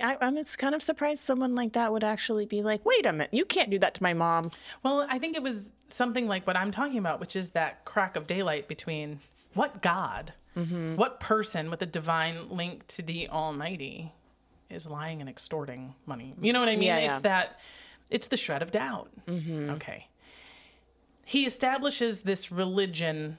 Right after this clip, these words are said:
Speaker 2: Thelema, which we've talked about. And this is in the early nineteen twenties.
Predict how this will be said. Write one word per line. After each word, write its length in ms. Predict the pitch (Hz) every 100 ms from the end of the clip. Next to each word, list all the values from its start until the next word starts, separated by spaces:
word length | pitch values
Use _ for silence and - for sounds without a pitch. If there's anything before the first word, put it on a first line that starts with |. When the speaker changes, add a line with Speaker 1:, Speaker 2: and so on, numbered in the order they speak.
| - -
Speaker 2:
Thelema, 640 | 190 170 165 147 135 175 208 -
which 160 | 165
we've 120 | 160
talked 260 | 156 151 -
about. 340 | 147 71 58 - - -
And 140 | 190
this 140 | 208 226
is 100 | 220
in 100 | 208
the 100 | 185
early 240 | 185 180 175
nineteen 480 | 165 160 - 160
twenties. 540 | 147 - 143 151 151